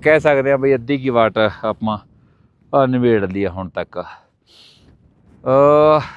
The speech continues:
ਪੰਦਰਾਂ ਕੁ ਕਿਲੋਮੀਟਰ ਆ ਗਏ ਹੋਵਾਂਗੇ, ਪੰਦਰਾਂ ਸੋਲਾਂ। ਤੇ ਗੋਰਾ ਮਿੱਤਰ ਅੱਗੇ ਟੱਪ ਗਿਆ ਸੀਗਾ ਮਾੜਾ ਜਿਹਾ। ਤੇ ਇੱਕ ਬਾ-, ਇੱਕ ਦੋ ਬਾਈ ਖੜ ਗਏ ਮੇਰੇ ਕੋਲੇ ਆਪਣੇ, ਅ, ਅ, ਪੰਜਾਬੀ ਭਾਈਚਾਰੇ ਵਾਲੇ,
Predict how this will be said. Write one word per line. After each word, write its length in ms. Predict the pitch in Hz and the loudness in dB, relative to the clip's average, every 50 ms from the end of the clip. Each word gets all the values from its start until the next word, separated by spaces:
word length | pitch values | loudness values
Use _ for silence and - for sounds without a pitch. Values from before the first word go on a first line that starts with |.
| - - - _ _ _ _ _ _ _ _ _ _ _ | -20 -20 -20 _ _ _ _ _ _ _ _ _ _ _
ਪੰਦਰਾਂ 300 | 143 139 135 160 160 147 | -4 0 0 0 0 0
ਕੁ 80 | 135 | -2
ਕਿਲੋਮੀਟਰ 480 | 135 143 131 135 135 131 127 120 - 123 | -4 -2 -2 0 0 0 -2 -2 0 0
ਆ 160 | 113 104 98 | 0 0 0
ਗਏ 120 | 95 95 | -2 -6
ਹੋਵਾਂਗੇ, 520 | 87 95 98 92 90 90 87 87 85 80 76 _ _ _ _ _ _ _ | -8 -8 -10 -10 -10 -10 -10 -10 -12 -14 -18 _ _ _ _ _ _ _
ਪੰਦਰਾਂ 300 | - 110 101 92 101 104 95 | -14 -12 -10 -8 -8 -8 -6
ਸੋਲਾਂ। 280 | 101 104 104 107 110 107 - _ _ _ _ _ _ _ _ _ _ _ _ _ _ | -6 -4 -4 -4 -4 -6 -10 _ _ _ _ _ _ _ _ _ _ _ _ _ _
ਤੇ 100 | - 139 | -4 -4
ਗੋਰਾ 360 | 117 110 120 131 135 143 147 | -2 0 2 4 4 4 2
ਮਿੱਤਰ 400 | 147 147 143 - - 151 151 147 | 0 -2 -6 -2 2 2 4 4
ਅੱਗੇ 200 | 139 113 120 131 | 2 2 -2 0
ਟੱਪ 260 | 123 127 120 - - | 0 0 0 0 -2
ਗਿਆ 140 | 117 127 127 | 0 0 0
ਸੀਗਾ 240 | 110 123 127 139 131 | 0 0 0 0 0
ਮਾੜਾ 220 | 131 131 135 135 | 2 2 2 2
ਜਿਹਾ। 160 | 135 131 123 120 - _ _ _ _ _ _ _ _ _ _ _ _ _ _ _ _ _ - - - _ _ _ - | 2 0 0 -4 -8 _ _ _ _ _ _ _ _ _ _ _ _ _ _ _ _ _ -20 -20 -20 _ _ _ -6
ਤੇ 260 | 156 160 160 156 151 | -4 -2 0 0 0
ਇੱਕ 280 | 139 - 156 156 - 151 | 0 -2 -4 -2 -2 0
ਬਾ-, 420 | 143 143 139 139 139 139 139 139 | 2 2 4 4 2 2 0 0
ਇੱਕ 140 | 131 - 147 | -2 -2 -2
ਦੋ 120 | 135 143 | -2 0
ਬਾਈ 220 | 123 127 123 127 113 | 0 2 0 0 0
ਖੜ 180 | 117 117 120 | -2 -4 -6
ਗਏ 140 | 120 123 131 | -4 -6 -6
ਮੇਰੇ 200 | 123 120 113 113 | -6 -6 -8 -6
ਕੋਲੇ 200 | 104 110 110 110 | -6 -6 -6 -6
ਆਪਣੇ, 440 | 107 - - 107 104 101 95 90 98 | -6 -8 -8 -10 -8 -8 -8 -8 -8
ਅ, 600 | 104 98 101 95 87 80 60 - - 87 107 104 | -6 -4 -4 -4 -6 -8 -10 -10 -8 -6 -6 -6
ਅ, 20 | |
ਪੰਜਾਬੀ 380 | 95 - 107 107 101 95 101 98 | -6 -8 -8 -8 -8 -8 -8 -8
ਭਾਈਚਾਰੇ 480 | 107 117 107 90 95 107 104 98 101 | -6 -6 -6 -6 -6 -8 -8 -6 -6
ਵਾਲੇ, 200 | 101 98 98 90 | -6 -6 -8 -10